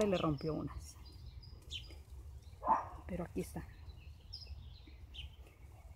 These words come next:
Ah, donde yo vivo hace un poco de calor y sobrevive muy bien. No le gustan los terrenos donde el agua se queda encharcada mucho tiempo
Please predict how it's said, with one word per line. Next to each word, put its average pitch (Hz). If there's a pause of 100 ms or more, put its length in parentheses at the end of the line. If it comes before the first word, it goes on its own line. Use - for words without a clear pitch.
(480)
Ah, - (480)
donde 185
yo 185
vivo 226
hace 202
un 185
poco 180
de 175
calor 208
y 190 (200)
sobrevive 180
muy 208
bien. 180 (440)
No 196
le 254
gustan 247
los 220
terrenos 185
donde 190
el 160
agua 180
se -
queda 180
encharcada 175
mucho 180
tiempo 185